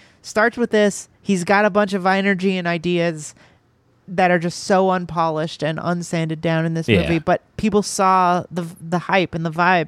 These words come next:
Speaker 1: that
Speaker 2: Yeah.
Speaker 1: he got to do Snatch and become a big director.
Speaker 2: Yeah.
Speaker 1: So
Speaker 2: I'm definitely watching Snatch this week.
Speaker 1: I think he deserved it, though. Like, I, again, I,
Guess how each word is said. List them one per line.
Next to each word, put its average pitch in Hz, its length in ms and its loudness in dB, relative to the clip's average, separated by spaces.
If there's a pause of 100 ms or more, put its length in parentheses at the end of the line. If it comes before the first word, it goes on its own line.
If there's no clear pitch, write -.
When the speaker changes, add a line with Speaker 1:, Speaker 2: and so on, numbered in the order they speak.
Speaker 1:
that 180 160 2
Speaker 2:
Yeah. - 180 -8 (320)
Speaker 1:
he - 160 -4
got 170 280 2
to 175 100 -8
do 160 280 -6 (200)
Snatch - 420 -4
and 175 100 -2
become 170 240 0
a 160 80 2
big 156 200 -2
director. 131 420 0 (260)
Speaker 2:
Yeah. 76 100 -10
Speaker 1:
So 226 260 -2 (280)
Speaker 2:
I'm 208 200 0
definitely 110 420 0
watching 87 340 0
Snatch 85 360 -2
this 67 200 -6
week. 76 280 -2
Speaker 1:
I 226 100 2
think 311 180 -4
he 277 140 0
deserved 196 540 0
it, 107 180 -6
though. 156 160 0
Like, 185 220 0
I, 185 100 2 (680)
again, 185 320 2
I, 170 480 0